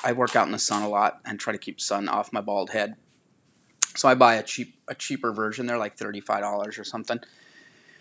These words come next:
But they're not like the seven eleven cowboy hats. They're, like, the traditional rancher style.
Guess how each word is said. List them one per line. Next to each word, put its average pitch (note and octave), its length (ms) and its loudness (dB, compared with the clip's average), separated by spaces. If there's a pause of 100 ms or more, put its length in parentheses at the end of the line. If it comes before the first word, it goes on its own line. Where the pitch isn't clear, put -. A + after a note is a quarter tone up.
(640)
But C3+ 120 0
they're D#3+ 80 8
not E3+ 180 10
like D#3 160 4
the D3 80 4
seven C#3+ 300 6
eleven B2+ 340 6
cowboy B2+ 340 0
hats. C3 320 2
They're, C3+ 120 -4
like, B2 140 -2
the C3 160 -12
traditional A#2+ 580 -6
rancher A2 380 -6
style. A#2+ 480 -2